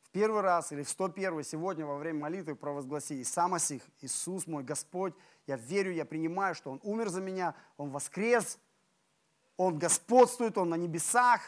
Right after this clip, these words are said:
и Он готовит свое царство, и я часть Его царства". Поверь в Иисуса сегодня. Иисус — краеугольный камень нашей веры,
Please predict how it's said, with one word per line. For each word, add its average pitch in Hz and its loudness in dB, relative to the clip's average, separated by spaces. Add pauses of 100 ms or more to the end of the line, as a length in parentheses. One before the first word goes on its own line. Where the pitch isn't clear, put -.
(1200)
и 175 -2
Он 202 2
готовит 214 4
свое 185 0
царство, 160 0
и 151 -8
я 208 2
часть 220 0
Его 151 -4
царства". - -6 (560)
Поверь 180 2
в 180 -2
Иисуса 170 -4
сегодня. 160 -2
Иисус — 226 0
краеугольный 208 2
камень 220 0
нашей 175 -4
веры, 208 4